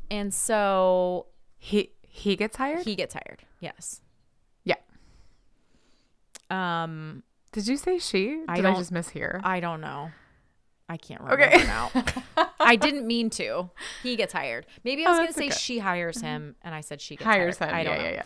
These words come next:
Speaker 2: That's
Speaker 1: Rachel
Speaker 2: okay. <laughs>
Speaker 1: hires Sandy. Um, and then they're talking about her, his engage-, oh my gosh. Okay,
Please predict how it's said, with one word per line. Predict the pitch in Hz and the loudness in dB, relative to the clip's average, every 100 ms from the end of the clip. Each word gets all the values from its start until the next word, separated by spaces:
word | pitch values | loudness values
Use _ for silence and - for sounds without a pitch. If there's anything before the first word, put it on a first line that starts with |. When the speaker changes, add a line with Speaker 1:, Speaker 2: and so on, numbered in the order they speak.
| 233 | -8
Speaker 2:
That's | 254 | -6
Speaker 1:
Rachel | 269 339 370 381 | -6 -4 -2 -2
Speaker 2:
okay. | 370 - | -4 0
<laughs> | 254 | 2
Speaker 1:
hires | 240 240 226 226 - | 2 0 -2 -2 -2
Sandy. | - 233 170 123 101 - - - - - - - - _ _ _ | -2 -2 -4 -8 -14 -16 -20 -20 -20 -20 -20 -20 -20 _ _ _
Um, | - 247 208 185 160 170 175 _ _ _ _ - _ _ _ _ _ _ _ - - - | -2 2 2 0 -6 -10 -12 _ _ _ _ -20 _ _ _ _ _ _ _ -20 -14 -4
and | 233 233 220 214 202 196 - - - - - - - - - - - 185 | 0 2 0 0 0 -2 -6 -12 -20 -20 -20 -20 -20 -20 -20 -20 -12 2
then | 269 285 | 2 2
they're | 320 | -2
talking | 302 254 233 214 | -4 -6 -6 -4
about | 185 165 165 160 | -2 0 0 -2
her, | 180 165 160 - | -4 -4 -4 -6
his | 196 190 | -8 -8
engage-, | 175 180 - | -6 -6 -6
oh | |
my | 208 220 | -6 -6
gosh. | 180 143 143 - | -4 -4 -4 -6
Okay, | 185 160 - | -4 -6 -8